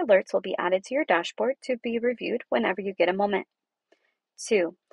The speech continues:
we suggest putting together a team to review alerts and not leave it all to one or two people. The more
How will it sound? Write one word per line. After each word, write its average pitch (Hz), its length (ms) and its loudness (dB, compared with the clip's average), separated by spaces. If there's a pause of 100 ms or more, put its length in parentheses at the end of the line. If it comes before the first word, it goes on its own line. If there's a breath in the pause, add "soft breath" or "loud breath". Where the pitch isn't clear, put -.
(380 soft breath)
we 262 180 2
suggest 240 560 4
putting 226 240 -2
together 240 340 4
a 302 120 4
team 220 500 -4 (220)
to 285 100 -4
review 254 300 0
alerts - 520 4
and 240 140 -2
not 226 220 -4
leave 233 160 -4
it 202 80 2
all 190 260 -2
to 247 100 -4
one 185 200 -2
or 185 80 -2
two 233 180 -12
people. 180 420 0 (760 soft breath)
The 247 100 6
more 240 440 4